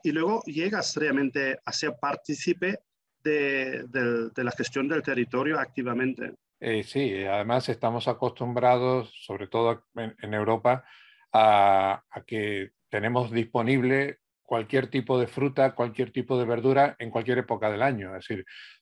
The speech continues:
Speaker 2: eh, cuando se puede comer verdura y fruta fantástica, de temporada. No tengo por qué comer sandía en invierno o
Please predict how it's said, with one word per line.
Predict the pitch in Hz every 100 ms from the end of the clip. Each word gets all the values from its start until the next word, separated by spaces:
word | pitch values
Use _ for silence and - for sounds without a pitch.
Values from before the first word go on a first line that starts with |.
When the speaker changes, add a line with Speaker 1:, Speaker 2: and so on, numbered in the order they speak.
| -
Speaker 2:
eh, | 104 101 104 101 101 104 - _ -
cuando | 110 107 104 101
se | -
puede | 104 113 120
comer | 120 123 135 123 -
verdura | 110 104 104 127 123
y | 117
fruta | 120 127 113 98 - _ - - _ _ _ -
fantástica, | 104 107 131 127 131 123 143 - _ _ _
de | 113 107
temporada. | 98 98 95 101 151 95 98
No | 113
tengo | 127 127 127
por | 123 110
qué | 131
comer | - 117 127 117 - - -
sandía | - 123 110 123 120 107 98 -
en | 117
invierno | 110 110 143 139 104 104 -
o | 107 107 101 95 98